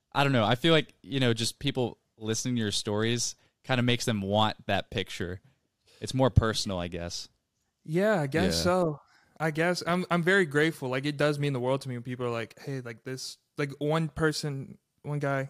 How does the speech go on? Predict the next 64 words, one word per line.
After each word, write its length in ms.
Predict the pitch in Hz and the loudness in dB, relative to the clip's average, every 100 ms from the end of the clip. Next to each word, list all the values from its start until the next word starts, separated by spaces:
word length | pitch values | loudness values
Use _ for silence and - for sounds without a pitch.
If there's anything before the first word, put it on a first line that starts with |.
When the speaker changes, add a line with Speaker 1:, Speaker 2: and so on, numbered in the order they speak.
| _ | _
Speaker 2:
the 80 | 143 | -4
first 260 | 170 170 - | 0 0 0
person 260 | 151 143 | -4 -2
that 80 | 123 | -2
ever 160 | 139 135 | -2 -4
came 180 | 135 127 | -4 -6
up 100 | 127 | -6
to 80 | |
me, 80 | 139 | -6
he 80 | 135 | -4
was 100 | 135 | -4
like, 120 | 131 | -4
"Hey, 220 | 143 143 135 | -2 -2 -2
I 120 | 135 | -2
listen 400 | 139 143 151 139 | -2 -4 -6 -8
to 120 | 139 | -6
your 240 | 131 127 120 _ - | -6 -6 -8 _ -6
podcast 460 | 147 151 143 131 131 | -2 -2 -2 -8 -6
when 80 | 127 | -8
I'm 100 | 123 | -6
at 120 | 101 | -6
work. 320 | 120 135 127 | -2 -2 -2
Like, 120 | 123 | -6
I'm 120 | 131 123 | -6 -8
a 20 | |
janitor, 460 | - 131 131 127 | -6 -4 -4 -6
and 100 | 120 | -6
it 80 | 117 | -6
gets 200 | 131 131 | -8 -8
me 80 | 135 | -8
through 180 | 123 131 | -6 -6
my 140 | 120 | -6
shifts." 420 | 117 - 135 123 - _ _ _ | -8 -6 -6 -6 -12 _ _ _
And 80 | 151 | -12
I 40 | |
was 100 | 147 | -10
like, 140 | 135 113 | -10 -10
Speaker 1:
Oh, 80 | 98 | -8
that's 280 | 92 117 87 | -2 -2 -2
Speaker 3:
That's 20 | |
Speaker 1:
nice. 220 | 82 78 | -4 -4
Speaker 3:
That's 180 | 92 - | 0 0
awesome. 360 | - - - 175 | 2 2 2 2
Speaker 2:
"So 160 | 180 | 2
many 320 | 180 170 156 | 2 0 0
other 180 | 151 143 | 0 0
things 360 | 135 139 131 - | -2 -4 -6 -8
to 80 | - | -12
be 120 | - | -20
listening 460 | 139 143 - 135 | -12 -10 -10 -10
to, 140 | 139 - - - _ _ - _ _ _ | -16 -16 -20 -20 _ _ -20 _ _ _
but 200 | 135 143 | 2 6
thank 340 | 208 147 151 139 | 6 4 2 0
Speaker 1:
<laughs> 0 | |
Speaker 2:
you 140 | 139 139 | -2 -4
for 300 | - 143 135 _ _ _ | -6 -6 -10 _ _ _
listening 400 | 156 151 156 143 | -6 -2 -2 0
to 40 | 139 | 0
me." 220 | 143 127 | 0 -2
And 120 | 135 | -2
that, 240 | 147 - - | -2 -4 -8
that 160 | 135 | -2
was 140 | 143 135 | -2 -2
crazy. 520 | - 139 127 117 | -2 -2 -2 -8